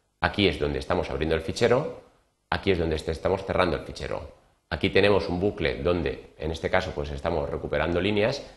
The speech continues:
pero podríamos tener un bucle o podríamos tener varias instrucciones de lectura sin ningún tipo de problema. Hay que fijarse que a la hora de abrir el fichero utilizamos esta sintaxis, open, y entre paréntesis colocamos dos valores.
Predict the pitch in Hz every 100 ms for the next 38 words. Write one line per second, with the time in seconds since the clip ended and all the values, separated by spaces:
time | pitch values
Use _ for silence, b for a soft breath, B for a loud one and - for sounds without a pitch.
0 | B - 87 - 85 90 - 92 92 95
1 | 117 113 123 139 92 80 80 - 80 85
2 | 87 - 87 87 85 82 85 80 82 80
3 | 87 85 98 95 - - 76 80 76 -
4 | 65 - 53 - 65 73 - B B B
5 | B B B B B - - 127 123 113
6 | 127 - 117 117 98 - - 76 95 78
7 | 76 95 101 - 117 123 131 80 82 101
8 | - - 80 85 80 78 107 - 62 -
9 | - - - _ _ _ _ 98 113 110
10 | 151 - - _ _ _ _ 85 78 87
11 | - 104 107 - 107 82 82 90 113 -
12 | - 90 95 67 57 55 50 - -